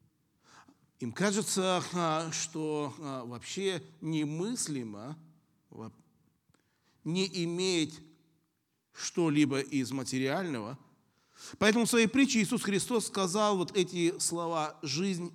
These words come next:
не зависит". От чего? Она не зависит от, а, богатства, имущества, наследства и многого другого. Не зависит. Она не зависит. А мы говорим: "Как? Зависит?"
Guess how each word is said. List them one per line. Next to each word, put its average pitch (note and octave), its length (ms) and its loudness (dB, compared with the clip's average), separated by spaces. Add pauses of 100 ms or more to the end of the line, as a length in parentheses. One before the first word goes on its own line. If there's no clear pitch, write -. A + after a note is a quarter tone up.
(140)
не E3+ 320 -4
зависит". C#3 580 -4 (160)
От B2+ 140 -8
чего? C#3+ 340 -4 (640)
Она C4 220 0
не B3 80 4
зависит G3 440 4
от, E3 200 0 (160)
а, D#3+ 260 2 (460)
богатства, G3 880 -4 (380)
имущества, C3 920 -6 (460)
наследства C3 840 -4 (140)
и C3 80 -10
многого A2+ 320 -10
другого. G#2+ 300 -12 (100)
Не D#3 440 -4
зависит. A#2+ 1160 -10 (1000)
Она F3 140 -10
не F#3+ 100 -4
зависит. D#3+ 440 -4 (440)
А B2 140 -12
мы C3+ 120 -4
говорим: C3+ 340 -2
"Как? A#2 320 -8
Зависит?" B2+ 580 -6